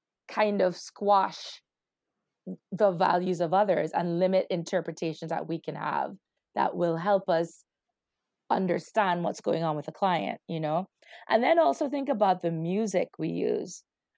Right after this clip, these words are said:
So Sue Hadley speaks about this, um, quite eloquently in the Readings in Music Thera-, Theory, Music Therapy Theory text. She says, "As music therapists, what we say and what we play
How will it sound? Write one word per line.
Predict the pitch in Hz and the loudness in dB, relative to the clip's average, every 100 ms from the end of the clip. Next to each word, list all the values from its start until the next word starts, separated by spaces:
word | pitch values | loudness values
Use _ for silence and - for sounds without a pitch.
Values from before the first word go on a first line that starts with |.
| _ _ | _ _
So | - 214 190 175 - _ _ _ _ _ _ _ _ _ _ 208 - | -2 2 4 2 -4 _ _ _ _ _ _ _ _ _ _ -12 -12
Sue | - 269 277 | -4 0 2
Hadley | 247 240 220 214 | 4 2 2 -4
speaks | - 220 - | -4 -6 -2
about | 196 175 - | 0 0 2
this, | 180 175 - _ | 0 -2 -10 _
um, | 175 160 160 | -2 -2 -6
quite | - 202 190 - | -2 0 0 -2
eloquently | 175 180 - 170 - 160 151 - - _ | -2 0 -2 -4 -2 -4 -4 -12 -20 _
in | 202 196 | 0 2
the | 180 | 2
Readings | 175 208 226 226 | 2 2 0 0
in | 214 | 0
Music | 196 180 - | -2 -4 0
Thera-, | 190 202 196 - _ | 4 4 2 -8 _
Theory, | 233 220 220 185 - | 2 2 0 -4 -2
Music | 208 247 - | 0 0 2
Therapy | 240 202 190 - | 2 2 0 -6
Theory | 233 226 185 | 0 2 2
text. | 175 160 - - - _ - - _ | 0 0 0 -6 -20 _ -20 -20 _
She | - 226 | -4 2
says, | 214 202 | 4 4
"As | 190 190 | 2 0
music | 233 262 - | 0 -2 -2
therapists, | 202 190 190 185 - | 2 2 0 -4 -2
what | 196 - | -2 0
we | 208 | -2
say | 190 - 208 233 254 - _ | -4 0 2 4 0 -4 _
and | 185 | -2
what | 185 202 | 0 2
we | 180 165 - | -2 -6 -6
play | 269 233 165 - | 0 4 2 0